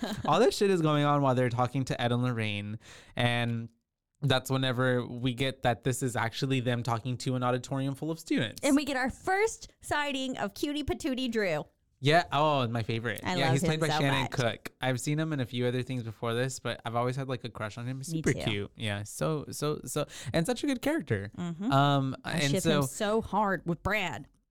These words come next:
Speaker 2: Oh, with Brad. Wait, who was Brad? Wait,
Speaker 1: Cop.
Speaker 2: which one was, oh, the cop. Oh, yeah, 'cause there was that, like,
Speaker 1: They give
Speaker 2: sexual
Speaker 1: heavy
Speaker 2: tension.
Speaker 1: sexual tension. I've, I know
Speaker 2: Mm-hmm.
Speaker 1: I've said this before, but they're my favorite couple. Like, I just, they're a
Speaker 2: Mm-hmm.
Speaker 1: power couple.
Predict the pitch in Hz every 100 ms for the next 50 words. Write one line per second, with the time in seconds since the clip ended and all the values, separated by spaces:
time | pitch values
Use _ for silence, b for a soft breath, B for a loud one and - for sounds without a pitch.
0 | _ _ - - - - - - 135 127
1 | 185 196 233 180 117 _ _ - 185 -
2 | 156 156 - 151 170 175 170 - 147 160
3 | 160 131 - 123 127 127 131 156 135 131
4 | 113 123 127 123 123 120 113 - - _
5 | _ 208 240 330 110 113 196 220 226 220
6 | 208 170 165 175 165 147 139 139 170 135
7 | 220 214 240 208 185 165 165 - 160 -
8 | 143 131 - _ _ _ _ _ _ 160
9 | 123 _ _ _ _ _ _ 180 208 208
10 | 170 160 139 175 156 _ _ 165 160 160
11 | 165 - - 131 123 113 214 240 - -
12 | 143